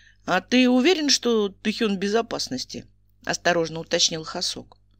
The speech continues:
«За его безопасность я не дал бы сейчас и ломаного гроша, Хасоки»,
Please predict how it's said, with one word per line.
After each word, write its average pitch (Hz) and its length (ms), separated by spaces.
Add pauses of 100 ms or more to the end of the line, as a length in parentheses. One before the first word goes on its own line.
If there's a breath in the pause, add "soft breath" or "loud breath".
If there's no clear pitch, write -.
(1080)
«За 190 300
его 277 240
безопасность 262 840
я 220 140
не 208 120
дал 220 220
бы 196 140
сейчас 196 480
и - 20
ломаного 180 480
гроша, 151 440
Хасоки», - 640